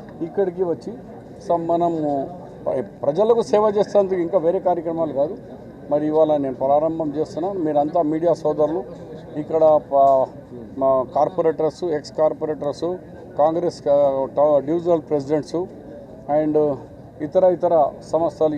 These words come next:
ఎన్ఎస్వై, యూత్ కాంగ్రెస్, సేవాదళ్, మహిళా కాంగ్రెస్కు సంబంధించిన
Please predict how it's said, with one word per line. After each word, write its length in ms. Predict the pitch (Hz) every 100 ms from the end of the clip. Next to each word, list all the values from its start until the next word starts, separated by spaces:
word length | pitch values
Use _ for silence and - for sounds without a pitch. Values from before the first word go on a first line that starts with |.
| 151
ఎన్ఎస్వై, 420 | 156 160 - 160 151
యూత్ 160 | 151 151 156
కాంగ్రెస్, 340 | 151 156 147 -
సేవాదళ్, 480 | 143 147 143 151 147 139
మహిళా 220 | 147 156 147
కాంగ్రెస్కు 380 | 147 139 - 131
సంబంధించిన 520 | 139 139 139 123 143